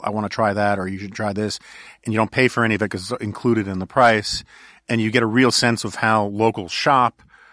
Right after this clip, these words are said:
the traditional sort of foods. And it was great. I mean, it was really, really great. And this guy is moving into a whole bunch of, the guy who runs the thing, who we talked to for a while, is moving into a whole bunch of different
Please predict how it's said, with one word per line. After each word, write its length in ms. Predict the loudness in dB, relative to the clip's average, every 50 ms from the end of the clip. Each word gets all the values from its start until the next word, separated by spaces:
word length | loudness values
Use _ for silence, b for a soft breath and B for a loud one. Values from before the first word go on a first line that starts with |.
| b b b
the 80 | -10
traditional 720 | -6 -4 0 2 2 2 2 0 0 2 2 2 0 -2 -6 -10
sort 200 | -8 -8 -8 -10
of 60 | -10
foods. 680 | -6 0 2 4 6 6 6 4 4 2 -2 -8 -8 b b b b b b b b b b b -2
And 560 | 2 2 4 4 4 4 2 2 0 -4 -6 -10 _ _ _ _ _ _ _ _ _ _ _ _ _ _ _ _ _ -20 -8 0
it 140 | 0 0 0 0
was 120 | -6 -2
great. 280 | 2 2 2 2 0 _ -10 -4
I 40 |
mean, 120 | -2 -2 -2 0
it 80 | 0 0
was 180 | 0 0 0 0
really, 240 | 0 2 2 2
really 200 | 2 2 2 0
great. 340 | 0 0 0 0 2 0 -2 -4 -4
And 200 | -4 -2 -2 -2
this 120 | -2 -2
guy 300 | 2 2 4 6 6 4
is 180 | 4 2 -2 -4
moving 400 | -2 0 0 2 2 0 0 0
into 220 | 0 0 -2 -2
a 40 | -2
whole 100 | -2 -2
bunch 180 | 0 -2 -2 -2
of, 80 | -6 -10 -8 -8
the 60 | 0
guy 140 | 2 4 4
who 60 | 4
runs 240 | 4 2 2 2 0
the 60 | -2
thing, 240 | -4 -4 -4 -4 -2
who 60 | -4
we 80 | -4 -4
talked 260 | -2 -2 -2 -2 -2
to 100 | -6 -10
for 140 | -8 -8 -8
a 40 | -6
while, 360 | -4 -4 -2 -2 -2 -4 -6 B B B B B B B B B B
is 140 | -10 -6 -2
moving 320 | 0 2 2 2 2 0
into 180 | 0 -2 -4 -4
a 40 | -2
whole 120 | -2 -2 -2
bunch 220 | -2 -4 -4 -4
of 60 | -6
different 400 | -4 -4 -4 -4 -4 -8 -8 -10